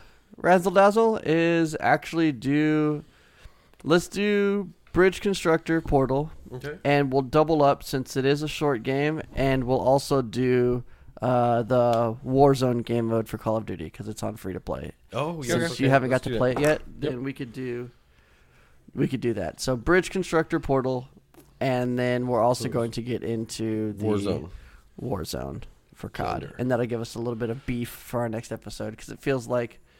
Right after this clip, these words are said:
Speaker 1: even with the small one, we're at thirty-seven minutes catching up with each other.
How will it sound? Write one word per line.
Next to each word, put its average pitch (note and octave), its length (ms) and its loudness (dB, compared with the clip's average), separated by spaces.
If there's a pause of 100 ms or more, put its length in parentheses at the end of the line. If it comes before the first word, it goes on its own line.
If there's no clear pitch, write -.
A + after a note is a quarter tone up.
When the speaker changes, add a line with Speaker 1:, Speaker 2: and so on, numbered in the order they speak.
(800)
Speaker 1:
even E3 220 8
with D#3 80 2
the C#3+ 60 -2
small C#3 300 6
one, C#3 160 4
we're C#3+ 120 2
at C3 120 -4
thirty-seven B2 540 -2
minutes B2 300 -4
catching C3 340 -4
up C#3 140 -2
with C#3+ 160 -6
each C#3 160 -4
other. D#3 260 2